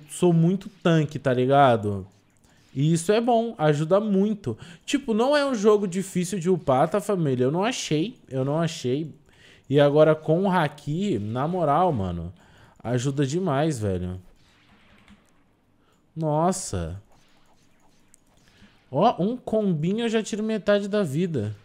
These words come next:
Tá, ainda vai faltar o Tempest Kick. Nossa, olha, três com-, três critical seguido. Nossa, aquele ali, tadinho, deu até dó dele. Vou desativar um pouco do haki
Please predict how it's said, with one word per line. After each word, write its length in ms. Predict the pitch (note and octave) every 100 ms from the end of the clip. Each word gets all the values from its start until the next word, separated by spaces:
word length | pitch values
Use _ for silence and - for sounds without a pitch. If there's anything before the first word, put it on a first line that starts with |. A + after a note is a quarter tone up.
| _ _ _ _ _ _ _ _ _ _ _ _ _ _ _ _ _ _ _ _ _ _ G#3 _ _ _ _ _ _ _ _ _ _ _ - - _ _ _ _ _ -
Tá, 160 | B2+
ainda 280 | A#2 B2 C3+
vai 140 | C#3
faltar 400 | C#3 D3 C#3 D3+
o 160 | D3 D3
Tempest 520 | D3 D#3 D#3+ D#3+ -
Kick. 440 | - D#3 D3+ - - _ _ _ _ -
Nossa, 460 | A2 A#2+ B2+ -
olha, 240 | B2+ E3+ C3
três 380 | - D#3 G3
com-, 320 | - D#3+ E3 D#3+ -
três 320 | - D3 F3+ -
critical 420 | E3+ E3 - D#3
seguido. 600 | - B2 A2+ C3+ G2+ G2 - _ _ _ _ _ _ _ _ _ _ _
Nossa, 340 | F#2+ F#2+ -
aquele 280 | F#2 G#2+ G2+
ali, 180 | G2 G2+
tadinho, 460 | A2 A2+ F#2+ G2
deu 140 | F#2+ G2+
até 240 | G2+ C3+
dó 200 | B2+ A#2
dele. 220 | F#2+ G2
Vou 160 | F#2+ B2+
desativar 420 | C3+ D#3 - C#3
um 60 | B2
pouco 300 | - A#2+ A#2+
do 80 | G#2+
haki 600 | G2+ F#2+ - D#3+ A#2+